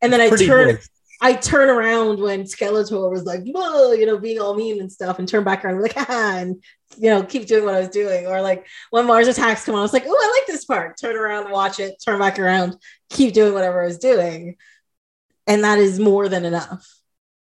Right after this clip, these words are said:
Speaker 2: Yes.
Speaker 1: Yeah.
Speaker 2: Yeah. Uh, actually, we, we didn't talk about this with Masters of the Universe. End credit scene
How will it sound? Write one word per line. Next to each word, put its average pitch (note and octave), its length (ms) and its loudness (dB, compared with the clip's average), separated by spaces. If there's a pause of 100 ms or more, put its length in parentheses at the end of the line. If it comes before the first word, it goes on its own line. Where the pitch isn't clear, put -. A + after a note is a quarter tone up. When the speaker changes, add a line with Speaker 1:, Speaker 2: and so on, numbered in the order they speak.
(120)
Speaker 2:
Yes. A2 360 -4 (480)
Speaker 1:
Yeah. F#3 160 -10
Speaker 2:
Yeah. G2 180 -8 (220)
Uh, G3 160 -4 (160)
actually, F#3 480 0
we, D3+ 180 0
we D#3 140 0
didn't D3 200 -2
talk C3 120 0
about B2 160 2
this B2+ 160 -4
with A#2 160 -4
Masters A#2 220 0
of A2+ 80 -4
the A2+ 60 -4
Universe. B2 420 -2 (140)
End A3 160 2
credit A#2+ 300 0
scene A2 340 -4